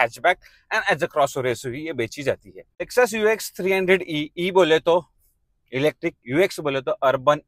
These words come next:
explorer, ओके? तो ये crossover एसयूवी है। बात करते हैं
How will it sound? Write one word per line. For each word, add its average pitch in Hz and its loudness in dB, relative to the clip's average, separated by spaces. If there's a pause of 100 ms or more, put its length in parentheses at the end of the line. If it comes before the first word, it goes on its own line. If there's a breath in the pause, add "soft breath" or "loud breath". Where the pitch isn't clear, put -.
explorer, 101 -2 (760)
ओके? 135 -4
तो - -14
ये 156 -2
crossover 160 0
एसयूवी 175 -2
है। 165 -4 (340)
बात 165 4
करते 208 0
हैं 220 0